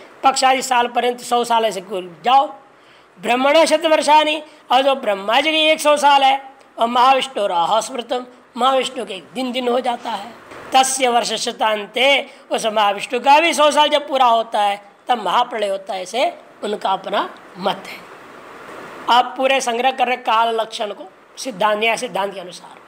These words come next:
बात खत्म होगी उसकी, सौ वर्ष चलेगा। काल लक्षण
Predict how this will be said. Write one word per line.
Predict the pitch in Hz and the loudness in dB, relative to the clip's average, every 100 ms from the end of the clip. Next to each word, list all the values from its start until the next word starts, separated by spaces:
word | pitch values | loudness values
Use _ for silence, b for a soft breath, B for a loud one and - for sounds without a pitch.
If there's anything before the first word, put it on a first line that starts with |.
| - | -4
बात | 196 220 | 0 0
खत्म | 220 220 | 0 -2
होगी | 214 196 185 | -2 -2 -2
उसकी, | 170 170 170 175 170 185 175 - - - - | -4 -10 -12 -14 -14 -18 -18 -20 -20 -20 -12
सौ | - 220 | 0 2
वर्ष | 214 | 2
चलेगा। | - 214 247 254 - - - - - - - - - - | 0 -4 -4 -12 -18 -20 -20 -20 -20 -20 -20 -20 -18 -6
काल | 294 269 302 | 2 4 4
लक्षण | 285 262 | 2 2